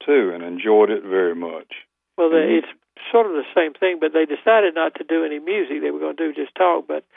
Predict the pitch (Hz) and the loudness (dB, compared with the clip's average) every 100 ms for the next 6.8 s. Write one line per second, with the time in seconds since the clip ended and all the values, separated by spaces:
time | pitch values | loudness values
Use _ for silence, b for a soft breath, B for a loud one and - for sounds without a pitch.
0 | b b _ 165 160 151 147 139 _ - | b b _ -2 -2 -2 -6 -8 _ -6
1 | 156 - 165 - - 190 - b b _ | -6 -4 -8 -8 -16 -18 -20 b b _
2 | 190 156 185 _ 185 - 180 160 151 147 | -2 -2 -4 _ -14 -6 -4 -4 -4 -4
3 | - 165 - 170 151 143 143 147 151 147 | -6 -8 -8 -8 -6 -6 -8 -8 -8 -6
4 | 180 170 151 156 147 143 143 - 147 - | -4 -2 -4 -4 -4 -6 -10 -12 -14 -10
5 | 147 147 - 165 147 135 - 156 143 _ | -8 -8 -6 -6 -6 -8 -6 -4 -4 _
6 | - 160 - - 165 185 - | -4 -4 -4 -2 2 2 0